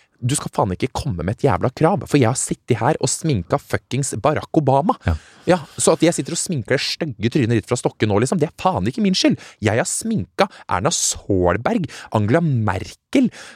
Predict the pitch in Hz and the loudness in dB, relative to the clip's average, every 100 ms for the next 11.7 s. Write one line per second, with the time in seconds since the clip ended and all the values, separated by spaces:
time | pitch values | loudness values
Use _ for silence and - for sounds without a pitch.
0 | - 113 135 247 - - 143 107 - - | -2 0 2 0 -4 0 2 2 -2 -4
1 | 196 - 165 143 90 92 107 127 - 160 | -2 -2 -2 -2 -4 -2 -2 0 -2 -2
2 | 214 233 131 160 113 - 214 233 175 101 | -2 -4 -4 -6 -6 -6 -2 0 2 0
3 | - - 247 - - 175 160 190 370 - | -2 -2 -2 -2 0 2 4 6 6 4
4 | 285 254 226 220 214 214 208 214 - - | 0 2 2 2 4 4 4 2 0 0
5 | 202 180 156 156 120 113 113 123 - 127 | 2 2 2 2 4 2 2 0 2 4
6 | 339 285 - - 185 180 170 151 - 185 | 6 4 0 -8 0 2 4 2 2 0
7 | 180 180 170 165 151 - 190 254 - - | 4 4 4 4 0 0 2 2 0 -4
8 | 156 190 151 117 139 135 139 110 120 123 | 2 4 4 0 -2 2 2 2 0 0
9 | 104 123 - 101 98 95 98 - - 131 | 0 0 0 -2 0 -2 -4 -8 -6 -2
10 | 165 269 - - - 104 - 156 151 147 | 0 0 -2 -14 -6 -6 -2 0 4 4
11 | 143 139 139 - 139 135 | 4 4 2 0 0 0